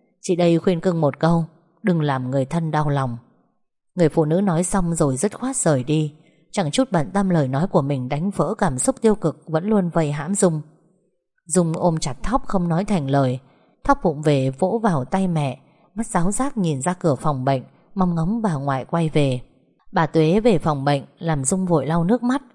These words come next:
Bà Tuế nhìn quanh rồi hỏi han mối quan hệ của Dung với người phụ nữ. Cuối cùng bà nói: "Chết thật,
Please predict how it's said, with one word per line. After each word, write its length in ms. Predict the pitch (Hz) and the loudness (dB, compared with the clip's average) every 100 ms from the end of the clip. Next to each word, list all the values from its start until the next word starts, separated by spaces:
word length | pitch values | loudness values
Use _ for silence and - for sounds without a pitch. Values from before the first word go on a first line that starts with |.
| _ _ _ - | _ _ _ -6
Bà 100 | 180 | 0
Tuế 280 | 180 175 | 4 4
nhìn 280 | 240 233 147 | 2 0 0
quanh 280 | 165 185 180 | 0 0 2
rồi 140 | 165 | 0
hỏi 220 | 143 131 135 | 0 -2 -2
han 240 | 170 170 | -2 2
mối 120 | 165 | 2
quan 180 | 214 202 | 2 0
hệ 160 | 170 131 | 0 0
của 240 | 160 131 | 0 0
Dung 260 | 180 165 160 | 0 -2 0
với 140 | 160 | 2
người 140 | 202 | 2
phụ 200 | 135 143 | 2 -2
nữ. 340 | 131 147 196 277 - _ _ _ _ | -2 0 0 -2 -6 _ _ _ _
Cuối 140 | 175 175 | 2 4
cùng 260 | 226 139 | 2 0
bà 140 | 131 123 | -2 -2
nói: 360 | 135 160 220 262 _ - | -2 -2 -2 -6 _ -8
"Chết 160 | 196 196 - | -4 -4 -2
thật, 180 | 165 | -4